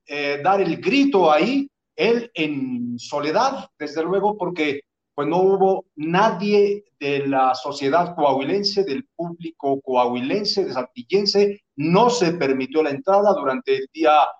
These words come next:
quince, luego de que fuimos, eh, desalojados, desde el mismo catorce, eh, bloquearon todos los accesos de la plaza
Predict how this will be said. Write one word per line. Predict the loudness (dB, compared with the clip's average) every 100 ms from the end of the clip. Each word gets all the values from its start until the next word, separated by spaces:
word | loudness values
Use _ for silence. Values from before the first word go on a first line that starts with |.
| _ _
quince, | -4 0 0 0 0
luego | 0 0 -2
de | -4
que | -6
fuimos, | -6 -6 -8 -12 _ _
eh, | -18 -18 _ _ -10
desalojados, | -2 -2 -2 0 2 2 -4 -8 -20 _ _
desde | -10 -8
el |
mismo | -6 -2 0
catorce, | 2 2 2 2 2 2 0 -10 _ _ _
eh, | -4 -4 -2
bloquearon | -2 -2 2 4 4 4 0
todos | 4 4 6 4
los | 2 -2 0
accesos | -2 -2 -4 -4 -6 -10 -12 _ _
de | -20 -10 -8
la | -2 2 2 2 2
plaza | 2 4 2 2 0